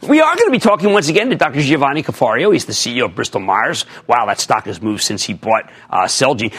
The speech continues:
Hey, how about Emma Walmsley? She's the C E O of GlaxoSmithKline. See what these two incredibly important drug companies are up to.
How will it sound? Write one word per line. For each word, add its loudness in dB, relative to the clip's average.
Hey, 4
how 0
about 2
Emma 2
Walmsley? 2
She's -2
the -2
C -2
E 4
O 4
of -4
GlaxoSmithKline. 0
See 2
what 2
these -2
two 2
incredibly 0
important -2
drug 0
companies -10
are -12
up -4
to. -10